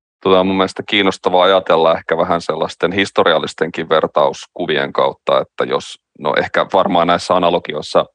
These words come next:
osin <laughs> aina väistämättä kompastuukin, mutta jotenkin, jos miettii vaikka tuhat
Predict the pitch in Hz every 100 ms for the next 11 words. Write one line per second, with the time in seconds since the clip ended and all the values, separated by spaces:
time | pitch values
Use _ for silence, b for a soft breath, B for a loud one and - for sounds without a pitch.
0 | - 82 87 85 82 90 92 87 87 -
1 | 85 - - 101 92 - - - 80 87
2 | - 85 B B B B B - 82 82
3 | 80 85 82 _ _ - - 92 90 92
4 | 85 87 - - 85 87